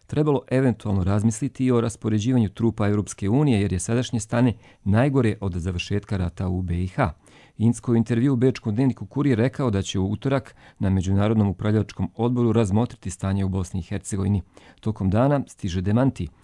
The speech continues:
Incko je odgovarao na hipotetičko pitanje austrijskih medija o mogućoj ulozi eufora u B I H. Međutim, miješanje stranih faktora u unutrašnja pitanja u B I H,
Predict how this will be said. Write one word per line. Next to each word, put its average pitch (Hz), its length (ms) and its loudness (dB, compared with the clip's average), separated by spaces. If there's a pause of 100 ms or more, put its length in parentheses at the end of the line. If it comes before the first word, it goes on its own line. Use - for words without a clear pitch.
(140)
Incko 95 400 -4
je 98 100 0
odgovarao 104 480 0
na 117 140 2
hipotetičko - 800 -6
pitanje 101 500 -2
austrijskih 98 680 -6
medija 117 280 4
o - 20 4
mogućoj 113 480 0 (220)
ulozi 107 440 0
eufora 92 520 -2
u 87 160 -6
B 98 180 2
I 95 60 0
H. 101 280 -2 (160)
Međutim, 98 440 0 (300)
miješanje 101 460 2
stranih 104 360 -2
faktora 117 460 -2
u 92 40 0
unutrašnja 95 440 -2 (100)
pitanja 117 400 0
u 117 40 0
B 123 160 2
I 117 60 0
H, 135 220 -2